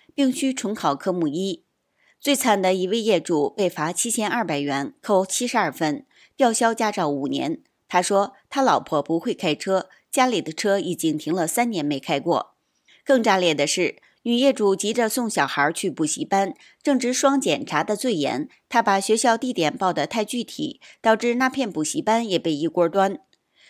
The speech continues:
评论员脆皮先生认为，凡是偶然的都是必然的。许多被罚的业主抱怨自己被坑，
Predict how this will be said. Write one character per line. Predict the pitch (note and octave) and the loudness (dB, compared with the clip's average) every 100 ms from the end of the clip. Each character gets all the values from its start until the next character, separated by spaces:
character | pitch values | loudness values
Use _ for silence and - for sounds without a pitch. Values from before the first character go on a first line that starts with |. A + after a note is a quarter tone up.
| _ | _
评 | - B3+ | -2 2
论 | C#4 B3+ | 2 4
员 | G3+ | 2
脆 | G#3+ C4 | 2 -2
皮 | A3+ G#3 | -2 -2
先 | B3+ C4 | 0 0
生 | B3+ D3+ | 0 -2
认 | D#3 C#3+ | 0 0
为， | C#3 C#3+ - _ _ | 0 0 -4 _ _
凡 | - A#3 | 2 2
是 | B3+ | 4
偶 | A#3+ F3 | 0 0
然 | C#3+ C#3+ E3+ | 0 -2 2
的 | - - | 0 0
都 | A3 | -4
是 | G#3+ | -2
必 | G#3 B3+ | -2 -2
然 | D#3 C3+ C3+ | -2 -4 0
的。 | D3 - _ _ - | -2 -2 _ _ -8
许 | - A#3+ | -4 2
多 | B3+ | 2
被 | B3+ B3 | 4 0
罚 | - E3+ | 0 -4
的 | G3+ | -2
业 | A3 F3 | -2 -2
主 | E3 D3+ | 0 0
抱 | A3 G#3 | 0 0
怨 | D#3 | -2
自 | E3 F3 | -4 -6
己 | D3+ D3 | -4 -4
被 | D#3+ | -2
坑， | C3 G#3+ G#3 | -2 -4 -4